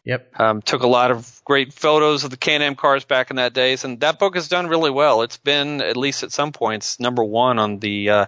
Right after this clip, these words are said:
Speaker 2: Amazon list for automotive history. So Can-Am fiftieth Anniversary George Levy would be my other one.
Speaker 1: Yes, both George and Pete have been guests here on Cars Yeah. They were here to promote that very book.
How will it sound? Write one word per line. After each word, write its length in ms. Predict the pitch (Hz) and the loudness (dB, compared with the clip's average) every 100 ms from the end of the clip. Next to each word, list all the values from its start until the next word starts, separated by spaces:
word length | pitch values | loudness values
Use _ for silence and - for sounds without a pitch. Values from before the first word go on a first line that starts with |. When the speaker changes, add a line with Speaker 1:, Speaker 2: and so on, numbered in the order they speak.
| - | 0
Speaker 2:
Amazon 400 | 117 117 123 110 | -2 2 2 2
list 240 | 104 110 | 2 0
for 140 | - 107 | 2 2
automotive 380 | 104 101 101 - | 2 2 -2 0
history. 420 | 113 - - - | -2 -2 -6 -2
So 320 | - 104 - - | 0 0 -2 -2
Can-Am 380 | 160 165 160 | 0 2 0
fiftieth 400 | 151 170 156 143 | 0 -2 0 0
Anniversary 500 | 143 143 135 139 - 131 | 0 -2 0 -2 0 -4
George 360 | 123 127 127 123 | -2 -2 -2 0
Levy 300 | 120 101 101 | 0 0 -4
would 160 | 98 | -8
be 100 | 104 | -12
my 220 | 104 98 | -8 -6
other 160 | 95 - | -6 -6
one. 140 | - - _ _ | -12 -16 _ _
Speaker 1:
Yes, 280 | - 147 131 | -2 0 -2
both 480 | - 147 147 - 131 | 0 0 0 -4 -6
George 400 | 139 143 143 - | 0 2 2 -2
and 300 | 135 156 196 196 | -2 0 -2 0
Pete 380 | 190 113 - - - - | 0 0 -6 -20 -20 -20
have 260 | - 131 113 | -2 -2 0
been 300 | 120 117 117 127 120 | 0 0 -2 -6 -2
guests 320 | 123 120 - | 0 0 -2
here 200 | 123 113 | -4 -2
on 200 | 113 107 | -4 -4
Cars 340 | 120 117 110 | 0 0 0
Yeah. 140 | 123 117 | 0 0
They 140 | 120 | -2
were 120 | 117 | -4
here 540 | 120 - 156 143 139 - _ - | -6 0 2 4 0 -6 _ -20
to 100 | - | -12
promote 400 | 123 123 123 117 | -8 -2 -2 -2
that 320 | 117 110 - - | -2 -2 -4 -16
very 380 | 110 107 110 | -6 -4 -2
book. 420 | 123 202 233 - | -2 0 -2 -4